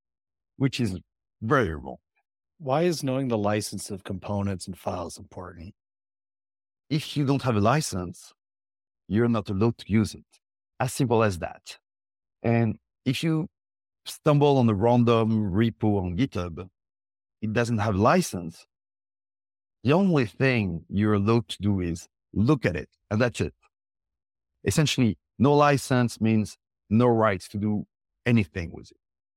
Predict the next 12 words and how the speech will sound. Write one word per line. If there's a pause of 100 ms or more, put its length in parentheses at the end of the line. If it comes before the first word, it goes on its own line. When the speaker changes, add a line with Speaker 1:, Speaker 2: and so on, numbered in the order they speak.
(420)
Speaker 1:
And
you
have
to
be
careful
because (280)
there's
really
nasty
stuff
sometimes.